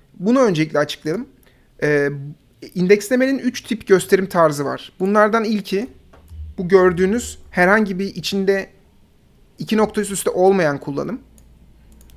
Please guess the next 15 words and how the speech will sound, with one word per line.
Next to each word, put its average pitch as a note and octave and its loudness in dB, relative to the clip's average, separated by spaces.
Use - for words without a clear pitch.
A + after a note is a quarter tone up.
İkinci G3+ -2
kullanımsa A3+ -2
içinde G#3+ -4
bir A3 -6
tane D3 0
iki - -4
nokta D3+ -4
üst D3 -8
üste D3+ -6
olan C#3+ -2
kullanım. A3 -6
Üçüncü G3+ -2
kullanımsa A3+ -2
iki - 0
tane D3+ -4